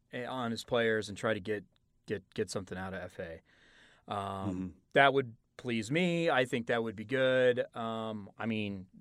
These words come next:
Speaker 1: I, I feel like that would be good for the team and the players, but I, I don't know what that tactical, uh, thought is. I don't, I don't know. I ca-, I don't, I mean, I, I certainly get some sense that it's, it's not, um,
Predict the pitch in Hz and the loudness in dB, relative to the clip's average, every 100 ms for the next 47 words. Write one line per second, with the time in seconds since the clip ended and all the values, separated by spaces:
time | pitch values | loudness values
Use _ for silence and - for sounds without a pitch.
0 | - 120 110 104 - 147 143 131 147 139 | -8 -6 -4 -8 2 6 8 8 8 6
1 | 127 120 117 139 139 127 - 131 117 - | 6 2 8 10 10 6 2 0 0 -2
2 | 151 151 151 147 - _ _ - 104 107 | -2 0 -2 -6 -10 _ _ -8 -4 -4
3 | 107 - 147 147 147 143 - 131 127 147 | -4 0 4 6 6 4 0 0 2 2
4 | 139 143 139 127 120 120 113 104 123 107 | 4 4 6 6 6 4 0 0 0 0
5 | - 95 104 101 92 - _ _ _ _ | -2 -8 -6 -6 -8 -14 _ _ _ _
6 | - 104 101 92 101 98 95 92 117 139 | -8 -4 -4 -2 -2 -2 -4 -2 0 0
7 | 131 143 135 127 123 120 120 117 113 - | 0 -2 -2 0 0 0 0 -2 -4 -8
8 | 117 - 117 131 143 117 _ _ - - | -8 -6 -2 0 0 -4 _ _ -20 -20
9 | - - 135 123 131 - 127 127 _ _ | -16 -8 -4 -2 -2 -4 -10 -12 _ _
10 | 135 135 - 180 147 135 123 - 131 - | -18 -16 -8 -4 -2 -2 0 2 2 2
11 | 123 117 120 107 - - 110 - 120 110 | -2 0 0 0 -4 -8 -10 -4 -2 -2
12 | 104 - _ _ _ _ _ 110 101 95 | -2 -8 _ _ _ _ _ -8 -6 -4
13 | 95 92 90 | -4 -6 -8